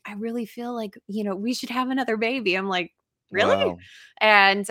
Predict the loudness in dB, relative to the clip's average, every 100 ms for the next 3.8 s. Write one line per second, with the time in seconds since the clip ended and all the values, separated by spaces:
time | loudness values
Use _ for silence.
0 | 0 2 2 2 0 -4 -4 -2 -2 -2
1 | 0 0 -2 -6 -6 -6 -8 -10 -8 -6
2 | -4 -6 -10 -20 -20 -8 -2 0 0 0
3 | 2 2 2 -6 -4 -4 -4